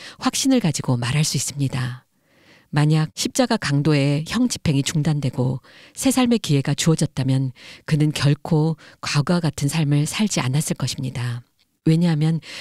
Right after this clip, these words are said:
그의 마음이 새로워졌기 때문입니다. 그런데 오늘날 수많은 신자들이 십자가 강도와 달리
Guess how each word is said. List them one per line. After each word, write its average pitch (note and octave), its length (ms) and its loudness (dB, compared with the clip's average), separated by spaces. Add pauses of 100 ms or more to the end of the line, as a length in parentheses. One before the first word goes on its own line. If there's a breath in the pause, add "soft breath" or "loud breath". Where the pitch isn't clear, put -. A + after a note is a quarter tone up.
(120)
그의 G#3+ 180 4
마음이 D3+ 320 2
새로워졌기 A3 580 0
때문입니다. B2+ 800 -2 (560)
그런데 D3+ 480 0 (280 loud breath)
오늘날 F#3 340 4
수많은 C#4 340 2
신자들이 C#3 640 0 (200 loud breath)
십자가 A#3 440 -2
강도와 E3 460 0
달리 C3 460 0